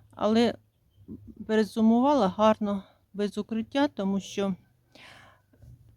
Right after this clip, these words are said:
вона не зрізана. Ну, звичайно, ще причина в тому, що вони вже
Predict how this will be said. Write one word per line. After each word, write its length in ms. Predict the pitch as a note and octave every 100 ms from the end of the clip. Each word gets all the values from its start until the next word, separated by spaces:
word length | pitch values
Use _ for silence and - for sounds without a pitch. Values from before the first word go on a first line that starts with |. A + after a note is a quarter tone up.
| -
вона 360 | G3 A3+ A#3 B3+
не 160 | A#3+
зрізана. 580 | G3+ G3 F3 E3+ E3 E3+
Ну, 300 | B3+ D#4 A#3+
звичайно, 560 | A3 G#3+ C#4 C#4+ A#3+ G3
ще 260 | - A3
причина 480 | - G3+ - G#3+ G3
в 40 |
тому, 320 | F#3+ D4 C#4+ A3
що 400 | - F#3+ F#3 -
вони 360 | F#3 G3 A3 -
вже 460 | G3 F#3 G3+ G3+